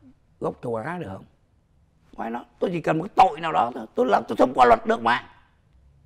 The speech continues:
Coi chừng, đừng có giỡn mặt. Họ sẽ làm được những cái điều đó mà không làm được. Cái đầu tiên mà họ làm mà được, họ sẽ làm tiếp những cái khác.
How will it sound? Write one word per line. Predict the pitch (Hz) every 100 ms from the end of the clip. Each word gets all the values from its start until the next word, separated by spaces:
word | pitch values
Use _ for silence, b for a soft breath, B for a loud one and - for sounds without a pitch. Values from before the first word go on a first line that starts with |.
| _ _ _ _ _ _ _ _ - - - _ - _ - _ _ _ _ _ _ _ - _ -
Coi | 196
chừng, | 196 190 190 131 - _ _ _
đừng | 120 170
có |
giỡn | 220 226
mặt. | 226 180 - _ _ _ _ _ _ _ _ _ _ _ _ _ _ _ _
Họ | - -
sẽ | 185
làm | 175 135 127
được | -
những | -
cái | 160
điều | 139 104
đó | 127 165
mà | 180 175
không | - 139
làm | - -
được. | - _ _ _ _ _ _ _ _ _ _ _ _ _ _ _ _ _ _ _ _ _ _
Cái | - 233
đầu | 190 135
tiên | - 202 196
mà | 170
họ | 123 127
làm | 123 123 117
mà | 113
được, | 120 113 -
họ | - 110
sẽ | 151
làm | 135
tiếp | - 190 190
những | -
cái | -
khác. | 147